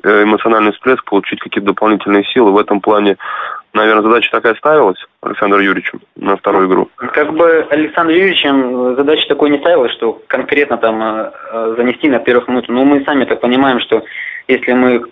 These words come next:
Speaker 2: подавим соперника сразу на первых минутах, и, то пойдёт всё легче.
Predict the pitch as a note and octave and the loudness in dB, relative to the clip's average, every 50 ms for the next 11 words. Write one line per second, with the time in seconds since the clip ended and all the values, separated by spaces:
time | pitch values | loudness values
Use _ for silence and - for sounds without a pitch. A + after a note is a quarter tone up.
0 | - - - - B2+ B2+ C3 B2+ B2 A#2 - - - - C3+ B2 A#2+ A#2+ - - | -18 -14 -4 -2 0 2 4 2 2 0 -4 -8 -6 -4 -2 -2 -2 -4 -6 -6
1 | A#2+ - - C#3+ D3+ D3+ B2+ A#2 A2 - A#2+ A#2 A2+ A2 - A#2 A#2 A#2+ A#2 - | -6 -2 0 0 0 0 -2 -6 -4 -2 0 2 2 0 0 -2 -2 -2 -2 -2
2 | A#2+ A2+ - A#2+ A2+ A2 A2 G#2+ G#2+ G#2+ G#2 G#2+ - B2+ A2+ A2 - - - B2 | -4 -6 -4 -4 -4 -2 -2 -2 -2 -4 -6 -6 -2 -2 -2 -2 -4 -4 -2 0
3 | A#2 B2 C3 B2+ - - B2+ A#2+ G#2+ A#2+ B2+ B2 A#2+ A2+ - - - | 2 2 0 0 0 -2 0 0 0 0 0 0 -2 -2 -4 -8 -8